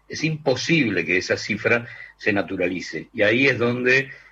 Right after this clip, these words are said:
volviendo a estos cien años de radio, el asunto es dónde colocás la palabra, cómo y qué tipo de acento para hablar de más de cuatrocientas muertes o más de quince mil casos.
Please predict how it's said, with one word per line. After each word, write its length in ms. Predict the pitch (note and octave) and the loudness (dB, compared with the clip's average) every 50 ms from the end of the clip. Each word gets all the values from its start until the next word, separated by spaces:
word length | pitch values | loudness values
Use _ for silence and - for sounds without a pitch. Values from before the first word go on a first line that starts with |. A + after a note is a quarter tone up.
| _ _ | _ _
volviendo 840 | - F#2+ F#2+ F#2+ G2 G2+ A2 B2+ C3+ C#3 C#3 B2+ B2 A2+ G#2 F#2+ F2+ | -12 -4 0 0 2 4 4 4 4 4 4 2 0 0 2 2 2
a 100 | F#2+ G2 | 2 0
estos 260 | G2 - G#2+ G2 - | 0 -2 -4 -6 -2
cien 200 | - A2 G#2+ G#2 | -2 -2 0 0
años 280 | G#2+ G#2 G#2 G#2+ G#2 G#2 | 0 -2 -2 -4 -2 0
de 100 | A#2 A#2+ | 0 2
radio, 520 | A#2 A#2+ A#2 G#2+ G2+ G2+ G#2 G#2 G#2+ G#2+ - - - - _ _ | 4 4 4 4 4 2 2 0 0 -2 -6 -14 -20 -20 _ _
el 120 | A2 G#2 | -4 -2
asunto 400 | G#2+ G#2 - C#3 C3+ B2+ B2+ A#2 | -2 -2 -2 -4 -4 0 0 0
es 100 | G#2+ G2+ | 0 2
dónde 480 | A#2 D#3 E3+ E3+ D3+ C3 A#2 G#2 G2 F2+ | 2 2 2 2 0 0 0 0 0 0
colocás 480 | - F#2+ F2 F2 E2 - G2 F#2+ F2+ | 0 -2 -2 -2 0 0 0 0 0
la 140 | F2+ F2 E2 | 0 -2 0
palabra, 580 | - F2 F2 F2 E2+ D#2+ D#2 D#2+ D#2 E2 E2 - - - - - _ _ _ _ _ _ | 0 0 2 2 2 2 0 0 -2 -4 -6 -8 -14 -20 -20 -20 _ _ _ _ _ _
cómo 680 | - - F#3 F3+ D#3+ C#3 A#2 G#2 F2+ F2+ G2 G#2 G#2 - _ _ _ _ _ _ _ _ | 2 2 4 4 4 2 0 0 0 0 0 -2 -4 -10 _ _ _ _ _ _ _ _
y 120 | - F2+ - | -16 -16 -12
qué 120 | - - | -10 -8
tipo 300 | C3 - D#3+ - D#3 D3 | -6 -6 -2 0 2 4
de 80 | C3+ C3 | 4 2
acento 720 | A#2+ - - D#3 D3 C3 G#2+ G2+ E2+ - E2+ D#2+ D2+ - - - - - - _ _ _ | 2 2 2 2 2 4 2 -2 -2 0 0 -2 -2 -4 -10 -20 -20 -20 -20 _ _ _
para 300 | _ - G2 F#2+ F#2 F#2 | _ 2 2 4 4 4
hablar 440 | F#2 F#2 G2 G2+ G#2 G#2+ G#2+ A2 G#2 | 4 4 4 4 4 4 4 4 2
de 520 | G2+ G#2 G#2 A2 A2+ B2 B2+ A#2+ - - - _ _ _ | 4 4 4 6 6 4 2 0 -6 -14 -20 _ _ _
más 300 | - F#2+ F#2+ G2 G2+ F#2+ | -4 -2 0 0 0 0
de 100 | G2 F#2+ | 0 0
cuatrocientas 600 | E2+ F#2+ F2 - F#2+ F#2 - A2 G2 F#2+ F#2 F#2+ F2+ | -2 -2 -2 -2 -4 -2 0 0 0 2 0 -2 0
muertes 640 | F#2+ G#2 G#2+ G#2+ G2+ G2 F2+ G#2+ G2+ G2 - - G2 | 0 2 2 2 2 2 0 0 0 0 0 0 2
o 480 | F2 F2+ F#2 F#2+ G2+ G#2 G#2 G2+ F#2+ F#2 | 4 4 4 4 4 4 2 2 2 0
más 280 | F2+ F2+ F2+ F#2 F2+ | 0 0 0 0 0
de 140 | F2+ F2+ E2 | 0 -2 0
quince 280 | E2+ F#2 E2+ - - F2+ | 0 -4 -4 -2 -2 0
mil 220 | F#2 G2+ G2+ F2+ E2 | 0 0 0 0 0
casos. 520 | - E2+ E2 - - - - - - - | -2 -2 -2 -4 -8 -12 -12 -14 -16 -16